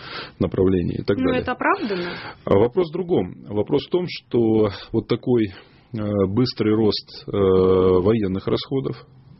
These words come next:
Speaker 1: э, столь же быстрый рост, э, полицейских расходов, столь же быстрый рост, э, расходов на спецслужбы и вообще на всех силовиков в комплексе привёл к тому, что сейчас в федеральном бюджете у нас расходы на,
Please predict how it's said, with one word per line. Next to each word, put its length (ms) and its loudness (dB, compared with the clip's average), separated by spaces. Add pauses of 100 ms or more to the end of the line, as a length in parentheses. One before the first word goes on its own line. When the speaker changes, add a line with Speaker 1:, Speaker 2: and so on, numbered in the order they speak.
(720)
Speaker 1:
э, 60 -4 (280)
столь 240 0
же 160 -6
быстрый 420 -2
рост, 360 -4
э, 360 0
полицейских 600 -2
расходов, 460 -8 (760)
столь 360 -2
же 120 -4
быстрый 500 0
рост, 380 2 (180)
э, 60 2
расходов 1300 2
на 80 -2
спецслужбы 760 -4 (160)
и 60 0
вообще 240 0
на 100 0
всех 200 0
силовиков 520 -2
в 160 -16
комплексе 460 -4
привёл 300 2
к 80 -18
тому, 380 -2 (440)
что 540 0
сейчас 500 -2
в 40 -20
федеральном 480 0
бюджете 500 -2
у 180 -4
нас 280 2
расходы 840 -2
на, 400 0